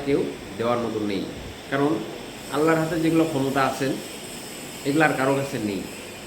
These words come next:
তো সম্মানিত দেশবাসী,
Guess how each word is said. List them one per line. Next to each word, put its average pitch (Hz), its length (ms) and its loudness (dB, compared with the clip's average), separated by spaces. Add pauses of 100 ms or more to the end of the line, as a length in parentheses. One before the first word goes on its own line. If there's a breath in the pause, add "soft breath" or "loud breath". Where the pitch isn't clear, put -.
(880)
তো 123 100 4 (1200)
সম্মানিত 160 380 4 (140)
দেশবাসী, 156 480 4